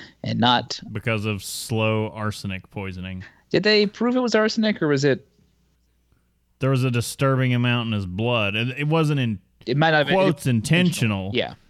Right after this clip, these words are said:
Speaker 2: It was, uh, it's believed because of,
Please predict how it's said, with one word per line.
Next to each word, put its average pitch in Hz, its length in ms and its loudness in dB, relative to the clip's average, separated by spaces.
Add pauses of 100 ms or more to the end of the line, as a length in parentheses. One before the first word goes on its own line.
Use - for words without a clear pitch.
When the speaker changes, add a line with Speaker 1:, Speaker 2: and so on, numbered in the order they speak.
(640)
Speaker 2:
It 139 140 0
was, 127 600 0
uh, 120 220 -2
it's 107 160 -4
believed 113 540 0
because 113 400 -2
of, 104 300 -4